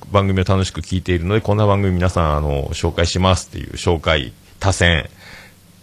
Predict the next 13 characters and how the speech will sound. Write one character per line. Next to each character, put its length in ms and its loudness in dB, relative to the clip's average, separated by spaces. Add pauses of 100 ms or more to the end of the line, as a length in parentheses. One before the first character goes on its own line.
で 100 -8
す 100 -8
ね。 240 0 (320)
え 360 -8
ー、 60 -6
あ 60 0
と 80 0
は 80 2
も 180 2
う 20 2
あ 40 0
の、 240 -4 (840)
ば-、 120 -8